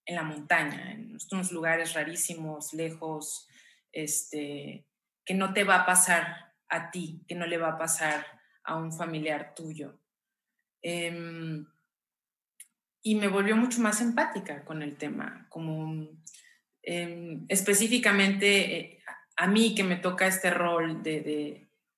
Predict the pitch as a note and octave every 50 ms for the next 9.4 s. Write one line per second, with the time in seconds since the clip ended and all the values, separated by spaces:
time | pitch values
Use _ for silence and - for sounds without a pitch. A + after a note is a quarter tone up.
0 | _ _ - D#3 D#3 D3+ D3+ D#3+ E3 E3 E3 E3 E3 E3 D#3 D3 D3+ D#3 D#3+ D#3+
1 | D3+ D3 - _ - F3 E3 D#3+ D#3 D#3 D3+ D3 C#3+ D3 - - D3 C#3+ C#3+ -
2 | - D#3 D#3+ D3+ D3 C#3+ - - _ _ _ _ _ _ _ _ - D#3+ E3 D#3+
3 | D#3 D#3 D#3 D#3 D#3 D3+ D3+ D3+ D#3 D#3+ D#3+ - _ _ - - - - _ F3+
4 | F3+ F#3 F#3 F#3 G3+ G#3 G#3+ A3 G#3+ G#3 G#3+ A3+ G#3+ - G#3 G3 G3 G3 G3 -
5 | F#3+ G3+ G3 - F3+ F#3 F#3+ G#3+ G3+ F3+ E3 - - - F3+ F3 - F#3 F#3+ F#3
6 | F3+ E3 D#3+ D3+ D3 D#3 D#3 D3+ D3+ D3 D3+ - - - - - - _ _ E3
7 | F3 E3+ E3 D#3+ E3 E3 E3 F3+ F#3 F3+ F3+ E3+ D#3+ D#3 D#3 D3+ D3+ D3+ D3 C#3+
8 | - - D#3+ E3 D#3+ D3+ D3 - D#3+ D#3 E3+ E3+ - - F3 F3+ F3+ E3+ E3 E3
9 | E3 E3 E3 E3 - - - -